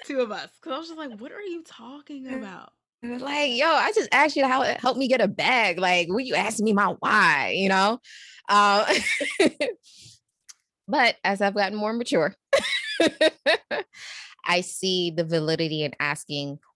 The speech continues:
Speaker 2: "Why are you doing the things that you're doing?"
Speaker 1: Yeah.
Speaker 2: And digging down so that, um, you, you understand,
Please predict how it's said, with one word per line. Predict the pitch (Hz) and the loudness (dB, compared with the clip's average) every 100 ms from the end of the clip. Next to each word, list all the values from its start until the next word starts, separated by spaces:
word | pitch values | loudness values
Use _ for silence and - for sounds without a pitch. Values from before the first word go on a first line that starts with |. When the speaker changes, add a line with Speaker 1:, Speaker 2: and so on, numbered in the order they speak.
| - | -16
Speaker 2:
"Why | 135 156 156 175 180 - | -4 0 0 0 -2 -2
are | 165 | -4
you | 170 175 | -4 -6
doing | 160 151 156 151 | -6 -4 -4 -6
the | |
things | 147 135 143 | -8 -8 -6
that | 143 139 | -6 -6
you're | 151 | -6
doing?" | 143 139 147 160 190 214 | -4 -4 -2 -4 -6 -10
Speaker 1:
Yeah. | 185 190 170 | -14 -12 -4
Speaker 2:
And | 165 165 _ | -4 -4 _
digging | 170 170 185 190 | -4 -4 -4 -6
down | 170 151 143 151 175 208 - _ _ | -4 -2 0 0 -2 -4 -10 _ _
so | - 190 185 | -4 0 2
that, | 170 156 151 143 - | 2 2 2 0 -2
um, | 151 151 151 147 151 147 - | -2 0 -2 -4 -10 -12 -10
you, | 170 180 - - | -4 -4 -4 -8
you | 170 185 | -2 0
understand, | - 180 170 165 - 156 151 143 | 0 -2 -2 -4 -4 -2 -2 -2